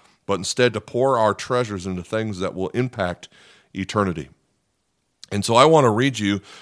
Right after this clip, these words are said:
one of those verses that he said, and then kind of show you several different examples from Scripture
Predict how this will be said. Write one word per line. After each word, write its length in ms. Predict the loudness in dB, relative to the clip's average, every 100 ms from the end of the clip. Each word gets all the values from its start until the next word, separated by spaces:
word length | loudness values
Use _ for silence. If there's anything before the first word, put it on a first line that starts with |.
| -4
one 160 | 2 4
of 60 |
those 180 | 4 0
verses 440 | 0 -2 -2 -6 -4
that 140 | -4
he 60 | -2
said, 540 | -2 -2 -4 -10 -12
and 180 | -8 -4
then 200 | -2 0
kind 180 | 2 2
of 60 | 2
show 240 | 2 2
you 260 | 2 0 0
several 380 | 0 2 2
different 340 | -2 -4 -4 -8
examples 540 | -6 -2 -2 -2 -6
from 180 | -4 -6
Scripture 540 | -6 -8 -8 -8 -8